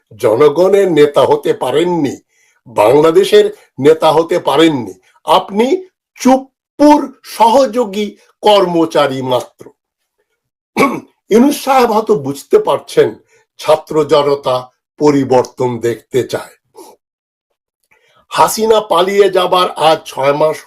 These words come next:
হলো, এখনো দেশে বিপ্লবের কোনোই কিছুই দৃশ্যমান নয়। ছয় মাসে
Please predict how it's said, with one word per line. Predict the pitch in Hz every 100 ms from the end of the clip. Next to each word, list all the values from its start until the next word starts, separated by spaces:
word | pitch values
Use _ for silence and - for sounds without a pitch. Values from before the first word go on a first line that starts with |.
| 139
হলো, | 143 120 110 _ _ _ _ _
এখনো | - - - 202 214 196
দেশে | 127 185 - 190 185 - _ _ _ 120 104
বিপ্লবের | 202 202 - 196 196 190 185 -
কোনোই | 160 196 220
কিছুই | 214 190 - 175 165
দৃশ্যমান | 127 143 - - 147 139 135 131
নয়। | 143 170 139 90 - _ _ _ _ _
ছয় | - - 160 190
মাসে | 185 196 - 208